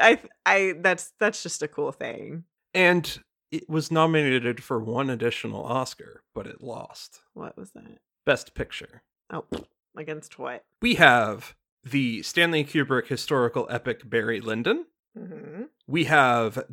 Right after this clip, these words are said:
Speaker 2: Dog Day Afternoon with Al Pacino, directed by Sidney Lumet. Jaws, of course.
Speaker 1: Mm-hmm.
Speaker 2: Nashville, directed by Robert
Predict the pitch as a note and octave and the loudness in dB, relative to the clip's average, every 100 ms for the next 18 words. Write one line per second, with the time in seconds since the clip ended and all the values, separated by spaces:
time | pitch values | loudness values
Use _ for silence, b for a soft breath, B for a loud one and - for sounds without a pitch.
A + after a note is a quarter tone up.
0 | A2 E3 E3 C#3+ A2+ C#3 B2 A#2 A2 G#2+ | -2 4 6 6 2 4 4 4 2 -2
1 | - A#2 G#2+ B2+ C#3 B2 A2+ - - A2 | -4 -4 -2 -2 -2 -2 -4 -6 -6 -4
2 | A2+ A2 G2 - G#2+ G#2+ - A2 G#2+ G2+ | -4 -4 -8 -8 -10 -10 -12 -12 -10 -10
3 | G#2 E3 C4 - - _ _ - A2+ B2 | 0 0 0 -10 -16 _ _ -8 0 6
4 | C#3 G#2+ G#2 A#2 - - C#3 A#2 F#3+ - | 6 6 0 -4 -8 -8 -2 -2 -4 -12
5 | - _ _ - F3 E3+ D3 D#3+ A#3+ - | -16 _ _ -18 -16 -14 -16 -16 -12 2
6 | C#3 F#3+ F#3 - A#2+ C#3+ A#2 C#3 B2 A#2 | 6 6 6 2 2 2 2 0 0 -2
7 | B2 A#2 A2+ A2+ A2 G#2+ | 0 2 2 -2 -2 -6